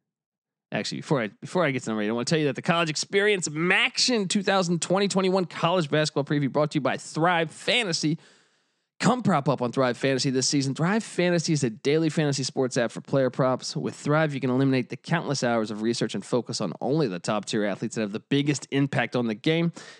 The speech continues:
If it's N F L, you choose ten of the available twenty player props to build your lineup. And if it's P G A, M L B, or esports, you choose five of the available ten player props to build your lineup.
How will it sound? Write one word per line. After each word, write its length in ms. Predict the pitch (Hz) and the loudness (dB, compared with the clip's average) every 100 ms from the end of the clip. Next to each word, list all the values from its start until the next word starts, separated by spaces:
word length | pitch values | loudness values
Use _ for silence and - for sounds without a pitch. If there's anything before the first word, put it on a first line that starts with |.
| - | -4
If 120 | 233 | 0
it's 160 | 220 202 | 2 2
N 80 | 156 | 0
F 120 | - | 0
L, 120 | 123 | 0
you 80 | 127 | 0
choose 200 | 127 127 | 0 -2
ten 380 | - - 220 190 | -2 0 2 4
of 120 | 139 | 2
the 100 | 127 | 2
available 380 | 127 123 120 107 | 2 2 2 0
twenty 260 | - 156 | -2 0
player 260 | 135 127 117 | 0 0 0
props 280 | 113 113 - | 0 -2 -2
to 120 | 117 | -6
build 360 | 104 131 160 151 | -2 2 2 2
your 100 | 117 | 0
lineup. 520 | 110 143 160 120 - - 156 _ _ - | 0 2 2 0 -4 -12 -20 _ _ -6
And 180 | 117 117 | -2 0
if 180 | 117 | 0
it's 200 | 117 110 | 0 -2
P 220 | - - 170 | -2 0 0
G 200 | 131 131 | 2 2
A, 180 | 120 | 2
M 240 | - 131 143 | 0 0 2
L 140 | 131 | 2
B, 240 | 113 123 123 | 0 0 0
or 80 | - | -2
esports, 640 | 151 170 170 - 117 107 | -2 0 0 0 0 0
you 60 | |
choose 240 | 117 135 113 | -2 -2 -2
five 380 | - 151 170 143 | 0 2 2 2
of 60 | |
the 80 | 120 | 0
available 360 | 113 113 110 104 | 2 0 0 -2
ten 240 | 123 107 | -2 -2
player 180 | 120 104 | 0 0
props 240 | - 101 | 0 -4
to 140 | - 110 | -4 -6
build 300 | 113 113 110 | -2 0 0
your 80 | 107 | -2
lineup. 360 | 110 110 92 | -2 -2 -4